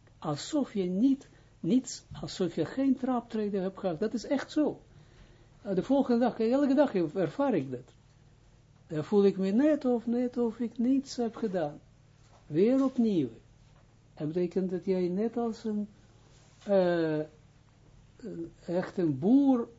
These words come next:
absolute boer in het geestelijke, voel jezelf net, net, een, net of jij no-, nooit iets hebt gedaan met het geestelijke.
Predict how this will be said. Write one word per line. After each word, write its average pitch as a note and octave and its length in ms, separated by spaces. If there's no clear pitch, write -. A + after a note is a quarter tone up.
absolute G#3 600
boer G#3 600
in F3+ 300
het E3 240
geestelijke, E3 840
voel F3 280
jezelf D3+ 480
net, F3 300
net, A#3 400
een, G3 260
net G3+ 400
of G3 200
jij F3+ 200
no-, F#3 380
nooit A#3+ 420
iets G#3+ 300
hebt A3 220
gedaan G#3 500
met G3+ 140
het F#3+ 140
geestelijke. E3+ 760